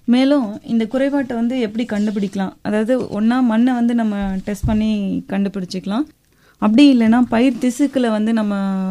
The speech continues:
மாதிரிகள் எடுத்து வந்து குறியீட்டு அளவினை வைத்து, அது வந்து பற்றாக்குறை அளவுல இருக்கா, இல்ல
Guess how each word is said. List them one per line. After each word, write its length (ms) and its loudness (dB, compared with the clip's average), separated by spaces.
மாதிரிகள் 520 2
எடுத்து 280 0
வந்து 360 2
குறியீட்டு 440 4
அளவினை 360 0
வைத்து, 460 -2
அது 260 2
வந்து 260 8
பற்றாக்குறை 500 4
அளவுல 340 2
இருக்கா, 300 -4
இல்ல 260 -2